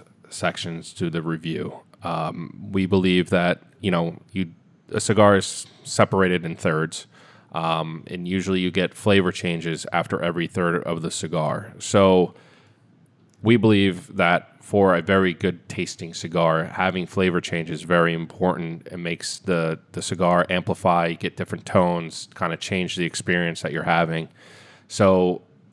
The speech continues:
we have stays the same, changes after the first, first third, and changes after the second third.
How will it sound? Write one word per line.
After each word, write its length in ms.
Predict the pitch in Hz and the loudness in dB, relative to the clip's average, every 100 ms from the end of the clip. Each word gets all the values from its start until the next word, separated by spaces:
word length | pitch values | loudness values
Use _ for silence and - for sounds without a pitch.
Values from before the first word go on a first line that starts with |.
| - | -4
we 140 | 95 | 0
have 260 | 92 92 85 | 4 4 2
stays 280 | - 104 87 | 4 4 4
the 60 | 90 | 2
same, 460 | 107 92 90 80 - - | 2 2 2 -4 -12 -8
changes 380 | - 98 85 87 | -2 0 0 0
after 180 | 82 | 0
the 80 | 90 | -2
first, 360 | 82 90 82 - 90 - 104 | -2 -2 -2 -4 -8 -10 0
first 320 | 110 107 - | 4 4 4
third, 300 | 90 87 87 | 4 4 0
and 100 | 82 | -4
changes 340 | 98 82 82 | -4 -2 -2
after 220 | 82 76 | -2 -2
the 100 | 80 | -4
second 380 | 78 87 80 78 | -4 -4 -4 -6
third. 300 | - - - | -8 -8 -10